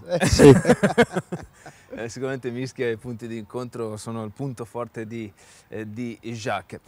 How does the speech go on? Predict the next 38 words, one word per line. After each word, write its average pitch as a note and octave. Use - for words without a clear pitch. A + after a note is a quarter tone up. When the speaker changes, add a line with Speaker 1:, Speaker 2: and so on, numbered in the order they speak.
Speaker 2:
Eh, A2
Jacques, E3
un'altra F3
domanda. A2
Da G#2+
sudafricano, B2+
no? A#2
Visto C#3
che G#2+
comunque A#2+
da G2+
quest'anno, B2
come G2+
saprete A2
un G#2+
po' G#2
tutti, C#3
o F#2
come F#2+
sanno B2+
gli G#2+
appassionati G#2+
di A#2
rugby, A2
eh, G#2
la G2
Celtic A#2+
League B2+
è A2+
diventata G#2
Pro A2
quattordici A#2
con A2
l'inserimento G#2+
di G#2
due A2
squadre G#2+
sudafricane, C3